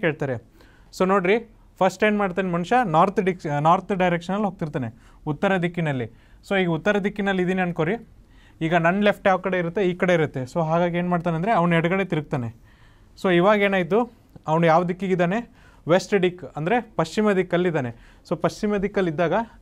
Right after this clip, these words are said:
ನಿಮಗೆ ಮತ್ತೆ ಏನಂತಾರೆ? ಎಡಗಡೆ ಹೋ-, ಆ, ಬಲಗಡೆ ತಿರುಗ್ತಾನೆ ಅಂತಾರೆ. So ಬಲಗಡೆ ಅಂದ್ರೆ ಮತ್ತೆ ಏನಾಗುತ್ತೆ? ಉತ್ತರ ದಿಕ್ಕಿಗೆ ಹೋಗ್ತಾನೆ. ಉತ್ತರ ದಿಕ್ಕಿಗೆ ಹೋದ್ಮೇಲೆ ಅವ್ನು ಮತ್ತೆ ಏನ್ ಮಾಡ್ತಾನೆ?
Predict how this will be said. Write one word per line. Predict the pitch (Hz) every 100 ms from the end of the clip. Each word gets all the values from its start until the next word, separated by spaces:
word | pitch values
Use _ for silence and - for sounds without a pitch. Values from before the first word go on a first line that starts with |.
| - - -
ನಿಮಗೆ | 170 180 175
ಮತ್ತೆ | 165 151 208
ಏನಂತಾರೆ? | 202 185 202 196
ಎಡಗಡೆ | 156 190 214
ಹೋ-, | 190 175
ಆ, | 143 135
ಬಲಗಡೆ | 160 185 214 214
ತಿರುಗ್ತಾನೆ | 208 180 190 170
ಅಂತಾರೆ. | 170 151 123 - - - -
So | 175
ಬಲಗಡೆ | 160 175 196
ಅಂದ್ರೆ | 196 190
ಮತ್ತೆ | 175 165
ಏನಾಗುತ್ತೆ? | 185 175 165 214 247 - - - - - - - -
ಉತ್ತರ | 156 202 196 180
ದಿಕ್ಕಿಗೆ | 175 175
ಹೋಗ್ತಾನೆ. | 165 - 127 113 - - -
ಉತ್ತರ | 156 151 214 202
ದಿಕ್ಕಿಗೆ | 202 208
ಹೋದ್ಮೇಲೆ | 190 180 175 170 214
ಅವ್ನು | 180 180
ಮತ್ತೆ | 170 175
ಏನ್ | 208
ಮಾಡ್ತಾನೆ? | 190 170 175 202